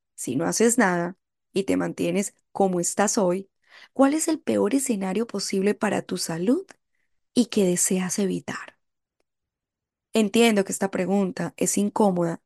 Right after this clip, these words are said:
pero créeme, es muy necesaria. Imaginar un resultado no deseado nos puede impulsar a tomar acción inmediata. Debemos tener claro el lugar al que no queremos ir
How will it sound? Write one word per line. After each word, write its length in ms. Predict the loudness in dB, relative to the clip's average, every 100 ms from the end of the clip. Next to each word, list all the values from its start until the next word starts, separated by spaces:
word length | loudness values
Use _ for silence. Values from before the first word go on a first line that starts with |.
| _ _ 0
pero 240 | 0 2
créeme, 480 | 2 2 2 -4 -8 _ -6
es 180 | -2
muy 220 | 4 6 6
necesaria. 760 | 4 0 -2 -2 -4 -8 -14 _ _ _ _ _ -14 2
Imaginar 560 | 4 4 4 2 6
un 80 | 6
resultado 600 | 6 4 0 0 -2 0
no 100 | 0
deseado 560 | -2 -2 -2 0 0 -2
nos 180 | -4 -4
puede 180 | -2 -2
impulsar 460 | -2 -4 -2 -2
a 80 | -2
tomar 320 | -2 -2 -4
acción 480 | -6 -4 4 4 4
inmediata. 760 | -2 -2 -2 -4 -6 -12 -20 -20 _ _ _ _ _ _ _ 2
Debemos 420 | 4 4 2 0
tener 320 | 0 0 0
claro 340 | 2 4 4 2
el 120 | -2
lugar 300 | -2 -2 -2
al 140 | -4
que 140 | -4 -6
no 300 | 0 0 0
queremos 480 | -2 0 0 -2 -2
ir 240 | -2